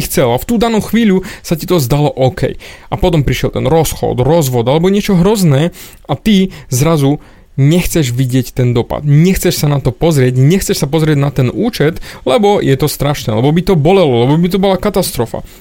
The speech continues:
A tým pádom utekáš od toho všetkého a utekáš od tej zodpovednosti za to, čo si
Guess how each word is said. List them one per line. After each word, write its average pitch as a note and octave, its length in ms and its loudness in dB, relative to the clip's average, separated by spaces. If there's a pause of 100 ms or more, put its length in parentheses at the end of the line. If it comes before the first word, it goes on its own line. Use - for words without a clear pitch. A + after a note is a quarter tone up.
A - 80 -4
tým D#3+ 240 0
pádom D#3 320 0 (160)
utekáš D#3 640 0 (240)
od C#3+ 160 -2
toho D3+ 240 2
všetkého B2+ 560 -2
a - 240 -6
utekáš F#3+ 480 -2
od D#3 160 -4
tej C3 160 2
zodpovednosti C#3+ 880 0 (320)
za B2+ 240 0
to, C#3 280 0 (200)
čo C#3 160 0
si A#2+ 320 -2